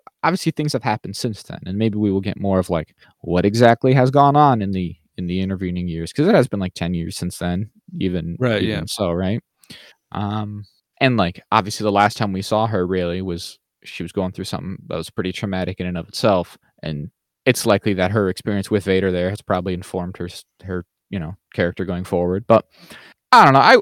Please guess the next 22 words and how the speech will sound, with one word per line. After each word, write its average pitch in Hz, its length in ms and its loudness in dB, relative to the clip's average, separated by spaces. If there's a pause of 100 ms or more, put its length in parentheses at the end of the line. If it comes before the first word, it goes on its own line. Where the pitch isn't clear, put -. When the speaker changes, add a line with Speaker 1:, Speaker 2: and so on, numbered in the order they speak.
Speaker 1:
I 247 80 8
would 220 120 8
like 160 140 4
to - 60 -10
see 147 120 0
a 131 40 2
little 113 220 0
bit 95 160 -2
more, 95 320 -6 (360)
just 156 160 -6
a 123 40 2
Speaker 2:
Yeah. 104 60 0
Speaker 1:
little 95 160 -2
bit 80 140 -6
more 80 180 -6
out 80 120 -6
of 80 60 -12
her. 82 140 -8
I 113 120 0
don't 82 140 -6
know. 82 160 -10 (100)
<coughs> - 640 -10